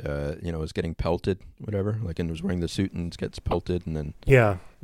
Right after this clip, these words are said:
Speaker 1: repeats the stories and whatnot. And, uh, I don't know, that, <laughs> that, that sort of thing very much, uh, seems, yeah, to sort of resonate with that, with, uh, sort of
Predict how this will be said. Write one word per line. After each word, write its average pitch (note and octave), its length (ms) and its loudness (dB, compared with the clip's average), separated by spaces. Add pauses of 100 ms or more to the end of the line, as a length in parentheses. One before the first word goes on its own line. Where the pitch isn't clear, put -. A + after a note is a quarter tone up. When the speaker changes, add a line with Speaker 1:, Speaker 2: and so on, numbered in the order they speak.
(180)
Speaker 1:
repeats - 300 -2
the F2 100 -8
stories F2 360 2
and F2+ 120 -2
whatnot. F2+ 360 -2
And, D2+ 300 -6
uh, D2+ 160 -2 (340)
I - 40 -12
don't E2 100 -4
know, - 80 -8
that, F2 300 -2
<laughs> - 480 4
that, E3+ 160 6
that - 240 6
sort A#2 180 8
of G2+ 80 4
thing G2+ 220 4 (260)
very G#2+ 240 8
much, - 420 0
uh, E2 300 0
seems, E2 540 -4 (100)
yeah, D#2 220 -2 (300)
to D#2+ 260 0
sort F2 160 -2
of D#2+ 80 -4
resonate E2 340 -2
with - 160 -6
that, - 300 -6
with, E2+ 240 -4
uh, - 160 -4
sort - 160 -6
of A#2 140 -8